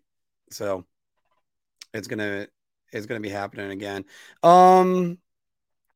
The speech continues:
Mark, can we package our players along with, uh, all the draft picks? And here's the problem. There's a lot of Rangers that have no move clauses. Like, let me just I'm on the Rangers cap friendly. Let me just give you a, a, a quick one.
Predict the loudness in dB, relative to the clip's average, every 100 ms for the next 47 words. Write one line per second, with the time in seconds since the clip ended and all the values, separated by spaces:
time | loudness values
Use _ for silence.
0 | _ _ _ _ -4 -2 -2 -8 -2 -4
1 | -2 -8 -6 0 2 4 2 -2 -6 -6
2 | -4 -4 -8 -10 -6 -4 -4 -4 -6 -10
3 | _ -8 -8 -6 -6 -8 -6 -8 -10 _
4 | _ _ _ _ -6 -2 -2 -2 -4 -10
5 | -16 _ -6 -2 0 0 0 0 0 -6
6 | -4 -4 -6 -12 -20 _ -8 -6 -6 -8
7 | -10 -10 -6 -6 -6 -6 -4 -4 -6 -6
8 | -6 -6 -12 _ _ _ _ _ _ _
9 | _ -10 -10 -10 _ _ _ _ -8 -8
10 | -8 -12 _ _ _ _ -20 -16 -8 -4
11 | 0 2 2 0 0 0 0 -4 -4 -4
12 | -4 -6 -6 -10 -16 _ -4 -2 0 -2
13 | -4 -8 -12 -10 -14 -10 -8 -8 -8 -10